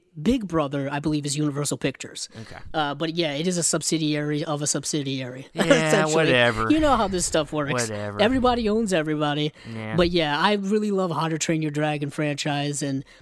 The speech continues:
Speaker 1: and Hiccup and Toothless, and, and now we're, we're seeing another, another dragon similar to the dragon that, that Toothless is,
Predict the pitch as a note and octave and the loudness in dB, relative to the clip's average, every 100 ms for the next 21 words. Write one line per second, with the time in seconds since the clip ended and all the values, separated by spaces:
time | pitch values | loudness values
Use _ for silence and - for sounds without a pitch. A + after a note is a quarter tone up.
0 | _ _ _ - D3+ C#3 C3+ C3 F3+ E3+ | _ _ _ -4 -2 -2 -4 -2 -2 0
1 | - D#3+ D#3+ C#3+ C3 - E3+ - D#3+ D#3+ | 0 0 0 -2 0 0 0 -2 -2 0
2 | D#3+ D3 C#3 C3+ C3+ - - C#3+ C#3+ E3 | -2 -2 -2 -2 -4 -10 -6 -4 0 2
3 | G3 F3+ E3 D3+ _ - D#3+ - E3+ D#3+ | 2 0 -2 -8 _ -4 -2 0 0 -2
4 | C#3+ D3+ E3+ F3+ F3 F3 _ _ _ _ | -2 -4 -2 -2 -2 -6 _ _ _ _
5 | _ _ _ _ - D3+ D3+ F3+ F#3 F3+ | _ _ _ _ -4 -2 0 0 -2 -4
6 | D#3 D#3 D#3 D#3+ - D#3+ E3 D#3+ E3 D3 | -2 -2 0 -2 -2 -2 -2 -4 -6 -6
7 | C#3+ D3 D3 D3+ D3 C#3+ C#3 - - - | -4 -4 -2 -2 -2 -4 -6 -6 -6 -2
8 | - D#3+ - D#3 E3 D3 C#3+ - | -2 -4 -4 -8 -4 -4 -4 -8